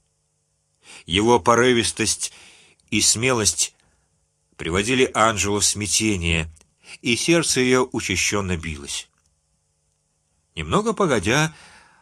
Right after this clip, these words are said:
они вышли во дворик, и тогда снова появилась Мариетта, а вместе с нею и миссис Блю, добродушная, полная женщина лет шестидесяти.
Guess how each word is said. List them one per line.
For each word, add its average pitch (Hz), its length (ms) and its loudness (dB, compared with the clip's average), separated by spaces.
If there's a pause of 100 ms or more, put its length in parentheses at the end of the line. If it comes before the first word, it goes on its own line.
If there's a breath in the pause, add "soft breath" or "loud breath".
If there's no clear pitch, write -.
(120 loud breath)
они 123 280 0
вышли 208 320 0
во 143 120 4
дворик, 107 640 -2 (720)
и 160 140 -4
тогда 131 400 2
снова 135 460 2
появилась 117 600 0
Мариетта, 151 720 0 (680)
а 82 140 -2
вместе 131 380 -2
с - 100 -6
нею 175 400 2
и 147 140 -2
миссис 139 640 -4
Блю, 107 480 -2 (640 loud breath)
добродушная, 135 920 2 (320)
полная 104 520 2
женщина 151 720 -2 (180 loud breath)
лет 110 260 -2
шестидесяти. 85 880 -6